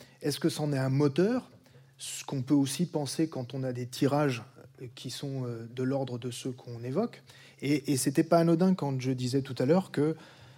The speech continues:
bah, Tesson cite Maurras, Macron cite Maurras. C'est, c'est difficile d'imaginer qu'il n'y ait pas là une concomitance. Mais peut-être pas,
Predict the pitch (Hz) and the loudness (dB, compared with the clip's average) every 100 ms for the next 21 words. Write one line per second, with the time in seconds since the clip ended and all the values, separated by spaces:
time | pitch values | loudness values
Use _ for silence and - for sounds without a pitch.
0 | _ - 131 131 - 135 - 165 156 - | _ -2 -2 -2 -2 -2 2 0 0 -4
1 | - 160 156 - 127 127 143 190 196 - | -2 -4 -4 -8 -4 0 2 2 0 -10
2 | _ 143 131 123 - 165 170 - 175 175 | _ -6 -4 -4 -2 -2 -2 -4 -4 -6
3 | 135 139 156 160 - - - 143 127 135 | -6 -4 -2 -4 -8 -14 -6 -6 -4 -6
4 | 127 170 190 269 226 165 143 131 139 135 | -4 -4 0 4 4 4 0 -2 -4 -4
5 | 135 120 143 135 135 120 135 131 131 123 | -6 -2 -2 0 -2 -4 -6 -4 -6 -8
6 | 120 117 - - - 139 131 139 131 120 | -10 -12 -16 -14 -4 -4 -2 -4 -4 -6
7 | 120 123 | -4 -6